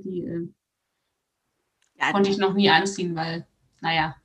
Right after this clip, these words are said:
Speaker 2: Ja, im
Speaker 1: Aber
Speaker 2: Schrank
Speaker 1: heute
Speaker 2: kommt
Speaker 1: Tag neunundzwanzig von dreißig Tagen hier Fitness-Irgendwas-Challenge.
Speaker 2: Mhm.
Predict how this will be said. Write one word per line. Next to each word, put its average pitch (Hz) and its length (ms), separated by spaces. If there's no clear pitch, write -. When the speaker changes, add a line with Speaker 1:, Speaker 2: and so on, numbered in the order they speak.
Speaker 2:
Ja, 170 260
im 160 60
Speaker 1:
Aber 208 100
Speaker 2:
Schrank 262 140
Speaker 1:
heute 214 240
Speaker 2:
kommt - 100
Speaker 1:
Tag 220 220
neunundzwanzig 202 920
von 220 360
dreißig 208 420
Tagen 214 340
hier 208 320
Fitness-Irgendwas-Challenge. 226 1600
Speaker 2:
Mhm. 208 340